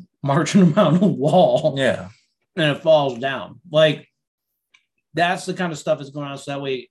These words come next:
Speaker 1: it shows that God is the one
Speaker 2: Yeah.
Speaker 1: who's winning these battles.
Speaker 2: It's not really a battle drill, is it?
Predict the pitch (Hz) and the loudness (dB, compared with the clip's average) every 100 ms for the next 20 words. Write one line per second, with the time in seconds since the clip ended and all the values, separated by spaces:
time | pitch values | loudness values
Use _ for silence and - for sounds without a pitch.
0 | _ 147 - 170 160 151 139 127 123 113 | _ -14 -8 -2 0 0 -2 -6 -8 -8
1 | 117 143 180 147 110 107 120 123 120 123 | -6 -2 0 -2 -6 -14 -18 -16 -12 -12
2 | 123 117 127 117 104 104 - 135 127 - | -14 -10 -8 -8 -8 -12 -6 -4 -4 -8
3 | - - _ - 131 113 104 92 107 101 | -18 -20 _ -8 -6 -6 -8 -6 -4 -4
4 | 104 - 90 85 80 104 107 | -8 -12 -14 -14 -16 -18 -18